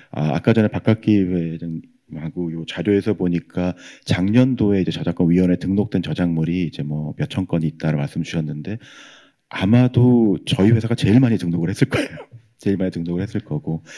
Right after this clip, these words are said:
이 등록 과정에서 이제, 어, 상당히 좀 그, 어, 애로는 있었습니다. 왜냐하면, 어, 음악 저작, 이 저작권 등록이 음악 저작권만 있는 것이 아니고 상당히 많은 저작권들이 등록이 되는 시스템인데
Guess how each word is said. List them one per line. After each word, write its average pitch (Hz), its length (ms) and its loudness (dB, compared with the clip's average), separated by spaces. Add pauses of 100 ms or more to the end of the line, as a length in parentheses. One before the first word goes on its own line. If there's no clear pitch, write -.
(380)
이 - 80 4
등록 120 340 4
과정에서 107 1000 0 (300)
이제, 78 680 0 (460)
어, - 640 -6
상당히 135 460 4
좀 87 500 -2
그, - 320 -4 (460)
어, - 160 -4
애로는 120 380 4
있었습니다. 143 520 -6
왜냐하면, 87 680 -2 (500)
어, 78 320 -2
음악 143 320 4
저작, 104 340 0 (160)
이 107 160 2
저작권 113 800 2
등록이 90 640 0
음악 127 260 4
저작권만 92 600 0
있는 85 220 -2
것이 80 220 -4
아니고 90 260 -2
상당히 156 400 -4
많은 101 540 -2 (320)
저작권들이 87 580 0
등록이 90 400 0
되는 78 140 -2
시스템인데 98 760 -4